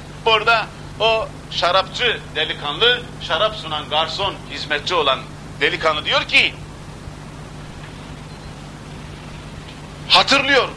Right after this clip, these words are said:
belli bir zamandan sonra diyor, "Ba'de ummetin", uzun bir zaman sonra hatırladı. Onlar öyle dedi, "Oha," dedi, "şimdi ben, Yusuf bana böyle demişti,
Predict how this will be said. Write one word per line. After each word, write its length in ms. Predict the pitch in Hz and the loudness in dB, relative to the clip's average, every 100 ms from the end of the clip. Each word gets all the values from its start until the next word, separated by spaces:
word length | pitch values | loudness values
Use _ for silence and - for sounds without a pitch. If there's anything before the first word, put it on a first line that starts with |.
| 151 | -2
belli 300 | 190 226 254 | -2 0 0
bir 60 | |
zamandan 580 | 233 220 202 196 196 190 | 4 2 2 0 2 0
sonra 480 | 185 185 190 254 247 | 0 -6 -2 -2 -2
diyor, 160 | 233 220 | -4 -2
"Ba'de 300 | 220 214 202 | 0 2 0
ummetin", 580 | 196 185 165 156 - 135 - - - - - - 175 | -4 -4 -4 -4 -6 -10 -10 -14 -14 -14 -14 -10 -6
uzun 300 | 185 240 220 | -4 -4 -6
bir 80 | 226 | -4
zaman 340 | - 220 226 | 0 2 2
sonra 280 | - 214 208 | 2 2 0
hatırladı. 460 | 180 202 196 185 160 - - - - - - - - | 0 -4 -4 -4 -6 -10 -12 -12 -12 -12 -12 -12 -4
Onlar 220 | 165 208 | 0 4
öyle 260 | 208 185 175 | 4 2 -2
dedi, 240 | 180 226 - - - - - | -2 -4 -4 -14 -14 -14 -8
"Oha," 460 | 175 - 151 180 160 - - | -8 -6 -6 -4 -4 -6 -6
dedi, 320 | 127 123 117 | -8 -6 0
"şimdi 400 | - 214 202 180 | 2 2 -2 0
ben, 180 | 160 151 147 - - - - 156 | 0 0 -6 -12 -12 -12 -8 0
Yusuf 320 | 165 190 - | 4 4 6
bana 240 | 147 170 | 8 8
böyle 280 | - 175 202 | 6 2 4
demişti, 440 | 214 190 - 180 | 0 4 2 2